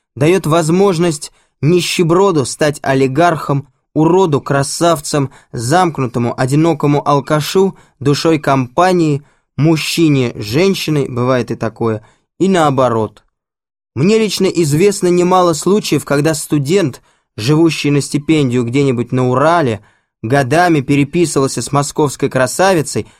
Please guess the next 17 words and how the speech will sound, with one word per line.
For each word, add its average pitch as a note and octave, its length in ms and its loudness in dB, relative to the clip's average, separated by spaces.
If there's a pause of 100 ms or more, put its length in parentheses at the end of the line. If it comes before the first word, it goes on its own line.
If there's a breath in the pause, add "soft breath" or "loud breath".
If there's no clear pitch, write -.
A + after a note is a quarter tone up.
(140)
представлялся D3+ 720 0
ей C#3+ 220 2
крупным C#3+ 560 0
бизнесменом, B2 840 -2 (200 soft breath)
неженатым, A2+ 600 -2
естественно. - 840 -8 (340)
Красавица F3 1000 0
лет D3 440 0
двадцати D3 640 -4
пяти, D3+ 600 -2
соответственно, C#3+ 800 -2
также F3 400 -2
оказывалась D3+ 720 -2
прыщавой A#2 540 -4
школьницей. G#2 800 -6 (840)
Совершенной D3+ 720 0
глупостью C#3+ 760 -2